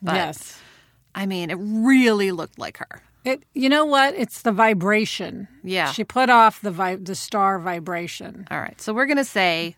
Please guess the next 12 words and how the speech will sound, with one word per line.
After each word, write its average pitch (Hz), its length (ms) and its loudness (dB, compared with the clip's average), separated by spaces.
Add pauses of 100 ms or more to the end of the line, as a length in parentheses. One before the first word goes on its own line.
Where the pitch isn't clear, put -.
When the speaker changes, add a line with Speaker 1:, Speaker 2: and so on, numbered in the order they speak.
(120)
Speaker 1:
we 226 300 -2
saw 175 340 0
Gwen 151 240 -10
Stefani. 196 320 -10
Speaker 2:
We 269 120 0
saw 226 220 -2
Gwen 190 240 -8
Stefani 170 480 -10
in 165 80 -14
Beverly 160 400 -10
Hills. 160 400 -14 (500)
<laughs> 262 120 4